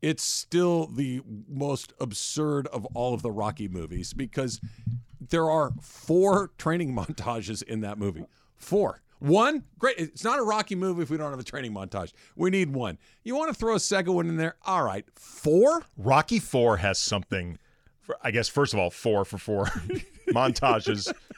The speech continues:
Speaker 2: fourth movie.
Speaker 1: Sure.
Speaker 2: Rocky Four has something I have never seen in a movie before. It
Speaker 1: Go
Speaker 2: has
Speaker 1: on.
Speaker 2: back-to-back montages.
Speaker 1: <laughs>
Speaker 2: When the, when they're in Russia,
Speaker 1: Yes.
Speaker 2: Rocky's training
Speaker 1: Yes.
Speaker 2: montage. Adrian shows up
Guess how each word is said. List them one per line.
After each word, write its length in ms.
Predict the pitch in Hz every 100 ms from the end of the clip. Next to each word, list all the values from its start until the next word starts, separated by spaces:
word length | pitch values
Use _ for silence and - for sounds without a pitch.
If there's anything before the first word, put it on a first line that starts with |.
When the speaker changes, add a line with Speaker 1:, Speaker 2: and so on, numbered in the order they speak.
| _
Speaker 2:
fourth 340 | - 95 87
movie. 380 | 120 156 92 73 -
Speaker 1:
Sure. 400 | - 175 139 147 - _ - - _ -
Speaker 2:
Rocky 380 | 110 165 - 254
Four 360 | - 147 139
has 180 | 107 110
something 360 | - 110 104 101 -
I 140 | 117
have 200 | 120 73
never 500 | 87 104 110 113 120
seen 460 | 110 - 117 104 85
in 160 | 98
a 40 | 92
movie 300 | 92 87 87
before. 440 | 80 - 80 71 - _ _ -
It 60 | 127
Speaker 1:
Go 20 |
Speaker 2:
has 220 | 131 151
Speaker 1:
on. 80 | 190 - _
Speaker 2:
back-to-back 760 | 139 139 143 - 107 113 110 123
montages. 840 | 101 104 104 92 76 - 180 -
Speaker 1:
<laughs> 60 | - - - _ -
Speaker 2:
When 220 | 123 139
the, 80 | 151
when 200 | 165 143
they're 200 | 139 185
in 100 | 202
Russia, 480 | 185 196 - 90 69 - _ -
Speaker 1:
Yes. 200 | 120 107
Speaker 2:
Rocky's 380 | 123 - 165
training 540 | - - 190 143 85 73
Speaker 1:
Yes. 340 | 95 135 -
Speaker 2:
montage. 360 | 104 80 73 - _ _ _ _ _
Adrian 560 | 147 185 185 214 214 196
shows 460 | - 185 196 190
up 260 | 135 104